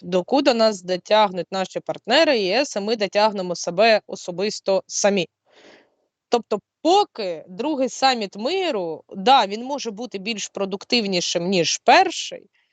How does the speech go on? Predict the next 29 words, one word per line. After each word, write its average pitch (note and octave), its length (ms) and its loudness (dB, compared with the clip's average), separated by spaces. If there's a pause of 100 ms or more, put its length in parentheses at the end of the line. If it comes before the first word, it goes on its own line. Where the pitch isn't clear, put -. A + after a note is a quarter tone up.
(340)
але B3 240 2
про C#4 180 -4
нього C#4 300 -2
не B3 120 -4
те, F#4+ 140 -4
що - 180 -4
зарано G#3 640 2
говорити. E3 640 -4
У F3 60 -2
нас B3+ 220 0
іще B3 280 -2
купа B3 260 -4
подій A#3+ 460 0
не F3+ 140 0
сталося, C4 680 0
які F3 240 -6
формують A#3+ 880 -6 (460)
взагалі G#3 500 4
той A3 160 -4
другий A3+ 340 -6
саміт F3+ 380 -4
миру. D3+ 260 -14 (2250)
М, A#3+ 800 6 (100)
безпекові A#3+ 720 0
нюанси. F#3+ 580 -8 (200)
Говорили A3+ 540 2
про A3+ 160 -4
короля G#3+ 360 2
мечів, G#3 480 -6